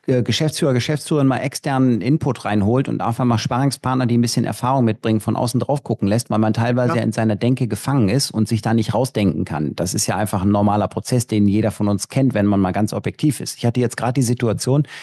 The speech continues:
Speaker 1: ich habe in, äh, Frankfurt eine öffentliche Veranstaltung gemacht im Rahmen meiner Roadshow, die ich ja auch regelmäßig bewerbe.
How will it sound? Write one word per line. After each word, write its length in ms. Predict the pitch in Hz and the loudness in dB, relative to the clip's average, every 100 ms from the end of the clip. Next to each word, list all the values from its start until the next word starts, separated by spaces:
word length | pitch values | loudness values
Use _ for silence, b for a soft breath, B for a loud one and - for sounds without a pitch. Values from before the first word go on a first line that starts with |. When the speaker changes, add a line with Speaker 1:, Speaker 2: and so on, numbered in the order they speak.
| B B B | B B B
Speaker 1:
ich 180 | 120 117 | -4 0
habe 220 | 113 113 | 2 0
in, 340 | 107 104 104 | 2 2 2
äh, 220 | 95 101 92 | 2 -2 -4
Frankfurt 480 | 123 131 147 135 | -2 -2 -2 -4
eine 360 | 90 110 107 104 | -2 0 2 2
öffentliche 360 | - 117 120 - | 0 -2 -2 -2
Veranstaltung 440 | 131 139 156 135 | -4 -2 0 2
gemacht 220 | 135 131 | 2 2
im 100 | 113 | 0
Rahmen 200 | 98 104 | 0 0
meiner 220 | 104 101 98 | 2 2 0
Roadshow, 460 | 127 143 - 135 | 0 -2 -2 -2
die 100 | 120 | -2
ich 80 | 113 | -2
ja 100 | 120 | -2
auch 140 | 113 | -2
regelmäßig 460 | 117 117 117 113 - | -2 0 2 0 -2
bewerbe. 420 | 104 107 107 107 | -2 0 0 -2